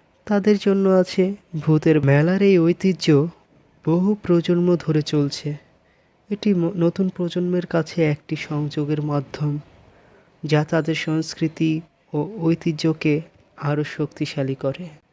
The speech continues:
তাহলে আগামীতে নবীগঞ্জের মেলা মিস করবেন না তো? এটি কেবল একটি মেলা নয়, এটি আমাদের ইতিহাস, সংস্কৃতি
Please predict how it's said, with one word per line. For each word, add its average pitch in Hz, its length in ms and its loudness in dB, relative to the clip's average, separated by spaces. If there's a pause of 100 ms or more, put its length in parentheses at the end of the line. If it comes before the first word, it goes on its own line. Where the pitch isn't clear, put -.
(140)
তাহলে 156 420 2
আগামীতে 156 540 2
নবীগঞ্জের 165 680 2
মেলা 170 240 2
মিস 151 240 2
করবেন 175 380 0
না 190 180 2
তো? 160 260 0 (520)
এটি 196 220 -4
কেবল 196 340 4
একটি 180 280 0
মেলা 151 320 4
নয়, 139 220 -2 (320)
এটি 160 300 0
আমাদের 151 380 2
ইতিহাস, 147 600 0
সংস্কৃতি 147 840 -4